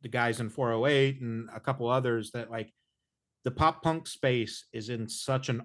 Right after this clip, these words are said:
awesome place right now. There's so much room for new artists. And, um, I think it's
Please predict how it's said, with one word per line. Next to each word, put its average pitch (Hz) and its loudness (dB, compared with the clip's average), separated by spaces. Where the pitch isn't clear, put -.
awesome 110 -6
place 98 -8
right 95 -14
now. 98 -14
There's 98 -12
so 135 2
much 131 4
room 113 0
for 107 -4
new 117 -4
artists. 110 -4
And, 104 -12
um, 98 -6
I 110 -4
think 135 -2
it's - -6